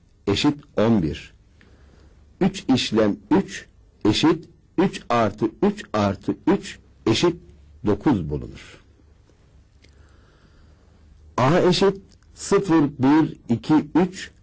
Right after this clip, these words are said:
ve A çarpı A'nın bir alt kümesi beta eşit sıfır, sıfır, bir, bir, bir, iki, iki, üç, iki olsun.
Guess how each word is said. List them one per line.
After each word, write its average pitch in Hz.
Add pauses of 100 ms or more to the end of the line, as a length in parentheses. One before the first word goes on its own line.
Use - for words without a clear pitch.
ve 95 (500)
A 202
çarpı 170
A'nın 143
bir 156 (100)
alt 175
kümesi 139 (460)
beta 156
eşit 101 (580)
sıfır, 151
sıfır, - (420)
bir, 101
bir, 117 (380)
bir, 107
iki, 123 (420)
iki, -
üç, 147 (500)
iki 175 (300)
olsun. 78